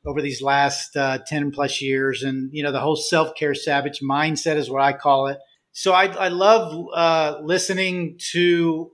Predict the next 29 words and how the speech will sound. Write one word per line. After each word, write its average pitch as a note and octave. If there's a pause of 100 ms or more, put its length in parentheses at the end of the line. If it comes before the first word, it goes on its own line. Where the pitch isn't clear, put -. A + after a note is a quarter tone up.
(100)
and D3+
finding E3+
new D#3+
people D#3+
that D3
have D3
different D3
takes D#3+
on D#3+
it D#3+
and C#3+
what D3+
the, D#3+
what D3+
they're D3
trying C#3+
to C3
do. C3+ (540)
Plus, A3
I'm D#3+ (440)
very F#3 (300)
sensitive E3 (500)
and D#3
also D3+ (360)
pushing E3 (300)
the C#3
social E3+
media D3+
narrative D3